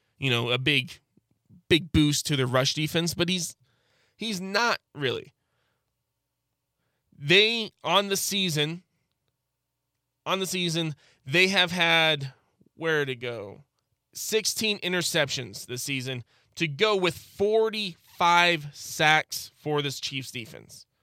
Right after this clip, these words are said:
Forty-five sacks is actually a pretty good number. But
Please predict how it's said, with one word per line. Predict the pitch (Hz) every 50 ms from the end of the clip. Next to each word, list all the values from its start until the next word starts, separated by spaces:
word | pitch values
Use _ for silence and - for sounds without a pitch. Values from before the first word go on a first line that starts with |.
| _ _ _ _ _ _
Forty-five | - 240 262 285 - - 269 240
sacks | - - 208 214 196 -
is | 170 196
actually | 190 196 - 196 185
a | 151
pretty | - - 196 185 165
good | 151 165 147
number. | 147 151 147 127 104 - - - _ _ _ _ _ _ _ _ _ _ _ - - - _ - 190
But | 180 202 208 185